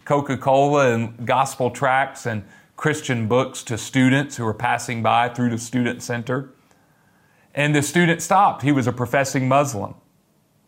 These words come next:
And he wanted to engage in dialogue with me about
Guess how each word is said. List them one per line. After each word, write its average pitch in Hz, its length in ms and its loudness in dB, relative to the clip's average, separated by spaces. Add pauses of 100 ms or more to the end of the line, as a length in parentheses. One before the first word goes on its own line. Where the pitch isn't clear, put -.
(580)
And 143 280 0
he 143 160 2
wanted 156 380 4
to 139 520 4
engage 139 600 2
in 123 140 0
dialogue 127 580 4
with 117 200 -2
me 120 140 -2
about 117 520 2